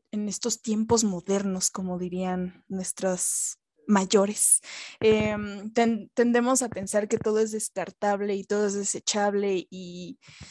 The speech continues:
si pierdo un amigo van a venir más,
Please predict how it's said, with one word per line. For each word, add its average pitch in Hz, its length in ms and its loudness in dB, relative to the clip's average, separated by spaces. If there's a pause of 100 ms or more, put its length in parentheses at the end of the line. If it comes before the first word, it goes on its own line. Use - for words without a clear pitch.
(140)
si - 160 2
pierdo 254 320 6
un 254 120 2
amigo 240 760 2
van 220 200 -2
a 220 80 -2
venir 190 320 -6
más, 190 500 -2